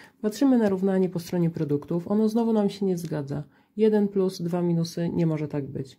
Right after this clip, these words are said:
W związku z tym znowu patrzymy, co nam podpowiada równanie. Nie równanie, tylko wzór. I wzór nam podpowiada,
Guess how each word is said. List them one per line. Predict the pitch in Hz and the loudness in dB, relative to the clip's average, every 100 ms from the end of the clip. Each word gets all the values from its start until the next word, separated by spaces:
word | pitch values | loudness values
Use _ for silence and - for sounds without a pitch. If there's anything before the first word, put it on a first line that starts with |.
| _ | _
W | 175 | -4
związku | 190 196 196 175 | 2 2 0 -10
z | - | -4
tym | 202 294 - - _ _ - - _ _ _ _ _ _ - - - - - - - _ _ _ | -2 -2 -4 -16 _ _ -20 -20 _ _ _ _ _ _ -16 -14 -14 -16 -20 -20 -20 _ _ _
znowu | 175 170 196 170 | -2 4 4 2
patrzymy, | 160 - 170 170 | -4 -2 0 0
co | 170 - 220 | -2 -4 0
nam | 196 175 | 0 0
podpowiada | 170 170 170 170 160 160 | -4 -10 -6 -4 -2 -2
równanie. | 160 160 151 165 220 302 - _ _ _ _ _ _ _ _ _ | -2 -2 -2 -2 -2 -2 -6 _ _ _ _ _ _ _ _ _
Nie | 190 175 | -2 0
równanie, | 165 165 160 | 2 2 0
tylko | 156 - | -2 -6
wzór. | 156 151 175 - - _ - - - - - | -8 -4 -4 -6 -14 _ -20 -20 -20 -20 -8
I | 175 | -4
wzór | 190 226 | 0 0
nam | 202 175 | 2 0
podpowiada, | 170 - 196 247 190 185 | -4 -8 -2 0 2 -2